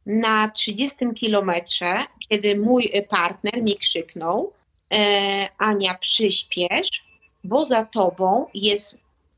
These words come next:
y, dziewczyna, która biegnie szybciej”.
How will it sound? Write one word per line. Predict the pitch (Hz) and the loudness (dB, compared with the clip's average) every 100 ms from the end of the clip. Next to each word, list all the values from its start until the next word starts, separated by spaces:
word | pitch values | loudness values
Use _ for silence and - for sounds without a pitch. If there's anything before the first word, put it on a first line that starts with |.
| _ | _
y, | 190 190 185 180 - _ - | -2 -2 -2 -6 -8 _ -18
dziewczyna, | 170 262 - - 185 190 254 | -4 -4 -2 -4 -2 -2 -4
która | - 254 247 214 208 | 0 0 0 -2 -2
biegnie | 214 - 262 285 | -2 0 0 2
szybciej”. | - 392 294 - - 170 147 - | 2 2 0 -4 -8 -6 -8 -12